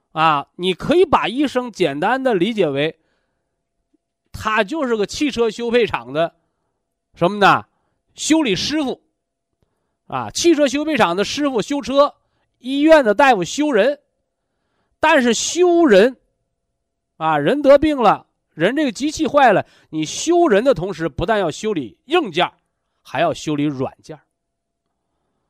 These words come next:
是不是啊？所以医生不但要医术高明，是吧？医生还要什么呢？哎，有很高的道德层面的修养，文化方面的素养。所以说你在给病人治病的时候，不光是把这零件儿修好，哎，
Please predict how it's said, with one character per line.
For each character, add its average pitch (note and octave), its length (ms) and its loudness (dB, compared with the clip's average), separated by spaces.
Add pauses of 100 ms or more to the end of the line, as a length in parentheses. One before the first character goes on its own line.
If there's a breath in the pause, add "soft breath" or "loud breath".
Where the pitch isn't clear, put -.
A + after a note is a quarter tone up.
(360)
是 - 100 -2
不 G3 80 4
是 F3+ 80 6
啊？ D#3+ 60 4
所 G3+ 200 4
以 F3 80 6
医 G3+ 160 -2
生 F#3 240 0
不 D3+ 140 -4
但 F#3 220 4
要 D#3+ 220 4
医 C#4+ 300 -4
术 F4 320 -8
高 D#3+ 240 -2
明， B2 220 -12 (800)
是 - 80 -8
吧？ B2 220 -2 (360)
医 G3 160 0
生 E3+ 200 0
还 C#3 140 -4
要 D3+ 120 -2
什 A#2+ 100 -12
么 A#2 80 -20
呢？ G#2+ 240 -14
哎， D3 200 -2 (320)
有 C#3 180 -8
很 C3+ 260 -10
高 D3 240 -2
的 C3 200 -4 (200)
道 G3+ 240 6
德 C#3 200 2
层 B2+ 200 -12
面 D3 140 -4
的 B2 100 -6
修 D#3+ 320 -4
养， G#2 240 -10 (180)
文 D3 300 -2
化 B3 220 2
方 E3 180 0
面 D#3+ 140 -4
的 C3+ 100 -4
素 G3+ 280 -8
养。 G2+ 200 -10 (220)
所 G3+ 180 -4
以 F3+ 80 0
说 E3+ 120 -4
你 C3+ 120 -6
在 F#3 120 -2
给 D3+ 120 -2
病 E3+ 140 0
人 E3+ 100 -2
治 G#3+ 140 -6
病 A#3 180 -4
的 D#3+ 80 -6
时 A#2+ 100 -10
候， A#2 120 -8 (360)
不 C#4 120 -12
光 G3+ 180 0
是 G3 80 -2
把 C3 140 -4
这 C3+ 100 -6
零 C#3 260 -6
件 A#3+ 160 2
儿 A#3+ 120 2
修 D#3+ 200 -6
好， A#2 220 -12
哎， F#3 160 -4